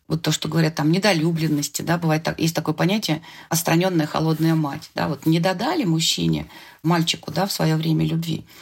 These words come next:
он и в парных отношениях будет таким, то, что называется, эгоистом, да, он будет говорить: "Дай, дай, люби меня, люби". Как это? "Мне мало, мало". Ну, я щас так ус-, ус-, на эмоциональном таком языке, да.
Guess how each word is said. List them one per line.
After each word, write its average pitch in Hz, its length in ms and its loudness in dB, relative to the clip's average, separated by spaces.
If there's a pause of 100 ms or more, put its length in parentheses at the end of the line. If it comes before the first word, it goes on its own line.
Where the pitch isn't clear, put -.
(260)
он 233 180 4
и - 20 4
в 202 100 -4
парных 175 400 0
отношениях 180 640 -2
будет 208 280 -4
таким, 175 380 -4
то, 175 100 -4
что 165 140 -4
называется, 165 400 0
эгоистом, 165 560 -2
да, 185 140 2
он 160 120 2
будет 160 140 -2
говорить: 165 260 0
"Дай, 180 300 2
дай, 160 320 -2
люби 190 420 0
меня, 160 260 2
люби". 175 380 -2 (460)
Как - 180 -4
это? - 180 -2
"Мне 165 240 4
мало, 185 380 0
мало". 160 380 0
Ну, 185 80 4
я 214 80 4
щас 165 120 2
так - 180 -8
ус-, 165 160 -4
ус-, - 220 -4 (240)
на 165 200 4
эмоциональном 165 600 0
таком - 300 -8
языке, 151 420 -4
да. 175 220 -6